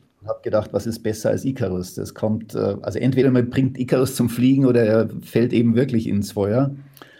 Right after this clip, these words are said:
Und es hat ja lange Jahre immer wieder so ausgesehen, als dass, äh, Icarus eigentlich seinem Namen alle Ehre macht und das Ding <laughs> wirklich nur für die Tonne ist. Also das war in vielen, vielen, vielen Fällen so, dass wir gedacht haben, „Jetzt geht's nicht weiter, das ist,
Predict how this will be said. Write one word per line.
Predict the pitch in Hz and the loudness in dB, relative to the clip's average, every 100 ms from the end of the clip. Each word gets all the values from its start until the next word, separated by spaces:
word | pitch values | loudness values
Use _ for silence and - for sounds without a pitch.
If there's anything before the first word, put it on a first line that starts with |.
| - _ _ | -20 _ _
Und | 117 113 | 0 2
es | 107 | 2
hat | 135 135 | -2 2
ja | 123 107 101 - | 2 2 -4 -6
lange | 113 107 117 127 | -2 0 2 2
Jahre | 107 98 101 101 101 | 2 0 -2 -2 -4
immer | - 127 147 139 117 | -2 0 2 2 0
wieder | 123 123 110 | 0 0 0
so | 101 - | -2 -2
ausgesehen, | 104 107 107 95 92 92 95 | -2 -2 -6 -4 -4 -2 -2
als | - 98 - | -4 -6 -2
dass, | 101 - - | -4 -4 -14
äh, | - 98 | -8 -4
Icarus | 123 113 113 107 107 | -4 0 0 0 -4
eigentlich | 101 107 101 | -4 -4 -2
seinem | 104 101 | -2 -2
Namen | 101 104 | -2 -2
alle | 98 101 | -4 -4
Ehre | - 113 107 | -2 -2 0
macht | 101 101 - | -2 -4 -8
und | 101 | -6
das | 101 - | -8 -4
Ding | 104 107 104 101 - - - - | -2 0 0 -2 -6 -10 -8 -8
<laughs> | - - - | -10 -20 -4
wirklich | 101 143 131 120 | 0 2 2 4
nur | 117 | 4
für | 117 | 2
die | 101 101 | -2 -2
Tonne | 131 131 | 0 0
ist. | 95 104 - - - _ - | 0 -4 -8 -16 -20 _ -16
Also | - 107 107 | -6 -2 -2
das | 95 107 - | -2 -8 -6
war | 110 110 113 - - _ _ _ | -2 0 0 -4 -12 _ _ _
in | 113 110 | -2 -2
vielen, | - - - 160 151 123 | -4 -14 -4 0 2 2
vielen, | - - 131 123 110 | -2 -4 0 2 0
vielen | - 131 113 | 0 0 0
Fällen | 107 101 107 113 | 0 -2 0 0
so, | 104 110 | 0 0
dass | 101 | 0
wir | 107 | -2
gedacht | 98 98 95 - | -4 -4 -6 -8
haben, | 98 95 | -6 -4
„Jetzt | 95 95 - | -6 -8 -6
geht's | 104 - | -6 -4
nicht | 101 - | -6 -4
weiter, | 95 95 95 | -4 -4 -4
das | 92 92 | -6 -6
ist, | - 104 - | -8 -10 -12